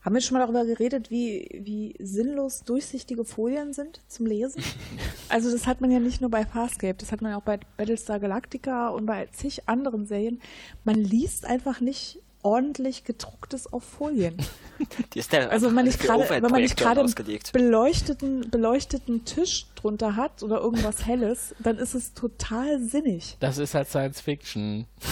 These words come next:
Speaker 1: Ja, aber, ne, auch, auch Science Fiction muss irgendwie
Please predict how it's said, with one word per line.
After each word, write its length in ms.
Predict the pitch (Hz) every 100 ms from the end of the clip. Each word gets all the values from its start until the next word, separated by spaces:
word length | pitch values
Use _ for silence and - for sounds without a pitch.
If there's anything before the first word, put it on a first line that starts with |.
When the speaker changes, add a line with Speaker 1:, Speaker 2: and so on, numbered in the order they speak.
| -
Speaker 1:
Ja, 160 | 240 285 302 285
aber, 240 | 240 247 233 208
ne, 320 | 247 240 - - - -
auch, 120 | 240 - - - - - - -
auch 140 | 208
Science 280 | - 254 247
Fiction 380 | 277 269 - 240
muss 140 | 226
irgendwie 420 | - 233 240 226